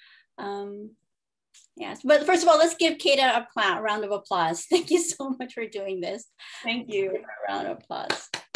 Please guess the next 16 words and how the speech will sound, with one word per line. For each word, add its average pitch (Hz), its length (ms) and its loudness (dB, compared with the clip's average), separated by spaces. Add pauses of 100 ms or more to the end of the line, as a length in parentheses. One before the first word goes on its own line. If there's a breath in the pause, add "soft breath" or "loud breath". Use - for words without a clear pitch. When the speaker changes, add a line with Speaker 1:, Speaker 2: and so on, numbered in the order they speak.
(3250)
Speaker 1:
All 262 80 -6
right, 254 560 -4
so 214 260 -10
thank 247 320 -4
you. 254 400 0
Um, 226 320 -4
are 233 160 -2
there 247 120 -2
any 262 300 0
questions? 185 880 -6
Let 196 100 -8
me 208 160 -10
look 196 160 -12
in 202 100 -8
the 190 100 -8
chat 190 400 -8